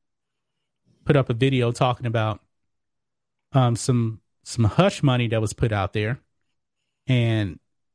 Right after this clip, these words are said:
apparently that didn't work out. Do you think the Texans may be stuck with this man for another year?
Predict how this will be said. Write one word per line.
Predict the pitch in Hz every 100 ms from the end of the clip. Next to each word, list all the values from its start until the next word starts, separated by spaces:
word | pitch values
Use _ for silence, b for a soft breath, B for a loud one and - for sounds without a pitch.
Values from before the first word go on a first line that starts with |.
| _ _ _ _ _ _ _ _ _ _ _ _
apparently | 127 156 147 131
that | 127 131
didn't | 127 113
work | 113 104
out. | 117 92 _ _ _ _ _ _ _ _ _ _ _ _ _ _ _ _ _ _ _ _ -
Do | 156
you | 220
think | 233 220
the | 127
Texans | - 165 - 151
may | 131 131
be | 123
stuck | 110 - 131 -
with | 120
this | 127 -
man | 123
for | 120 120
another | 104 120 123
year? | 120 127 131